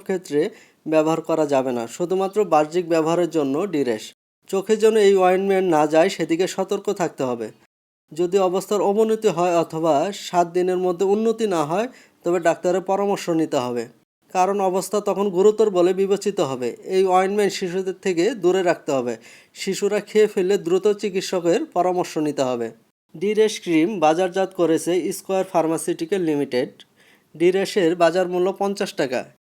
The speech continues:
এই গ্রুপে আরও কিছু অয়েন্টমেন্ট বাজারে পাওয়া যায়, সেগুলো ভালো মানের। আপনারা ইচ্ছা করলে সেগুলোও ব্যবহার করতে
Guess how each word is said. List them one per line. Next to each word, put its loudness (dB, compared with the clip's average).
এই 4
গ্রুপে 4
আরও 2
কিছু -4
অয়েন্টমেন্ট 0
বাজারে 2
পাওয়া 6
যায়, 2
সেগুলো 0
ভালো 4
মানের। -2
আপনারা -2
ইচ্ছা -4
করলে 2
সেগুলোও 2
ব্যবহার 2
করতে -4